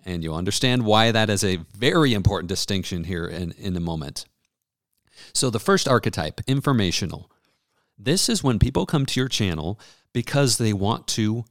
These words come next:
acquire a skill. They want to learn something, or they are looking to take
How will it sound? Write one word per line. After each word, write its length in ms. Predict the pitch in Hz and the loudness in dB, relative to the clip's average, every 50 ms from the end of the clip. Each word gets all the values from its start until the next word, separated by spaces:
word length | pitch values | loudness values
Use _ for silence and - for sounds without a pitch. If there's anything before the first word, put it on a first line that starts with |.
| _ _ _ | _ _ _
acquire 520 | - 104 - - 110 98 90 98 104 - - - | -14 -6 -2 0 2 2 2 0 0 -2 -2 -4
a 120 | 104 98 | -4 -2
skill. 540 | - - - - - - 90 73 - - - _ _ _ _ _ _ | 0 0 -2 -2 -2 -4 -6 -6 -6 -10 -16 _ _ _ _ _ _
They 100 | - 98 | -8 -4
want 240 | 92 95 104 107 - | -2 -2 -2 -4 -4
to 100 | - 123 | -4 -2
learn 480 | 117 113 107 101 107 101 101 95 92 85 - | -2 0 0 0 0 0 0 -2 -4 -6 -6
something, 540 | - - - 95 80 - - - - - - _ _ _ _ _ _ _ _ _ | -6 -4 -4 -4 -6 -8 -10 -12 -14 -16 -20 _ _ _ _ _ _ _ _ _
or 180 | - 95 101 95 | -4 -4 -2 0
they 120 | 95 101 | 0 0
are 120 | 95 95 92 | 0 0 0
looking 360 | 92 113 117 - 131 131 120 | -2 -2 -2 -2 -4 -6 -4
to 160 | - - 113 | -4 -4 -6
take 400 | 113 - - 127 117 - - - | -6 -6 -6 -6 -6 -8 -10 -20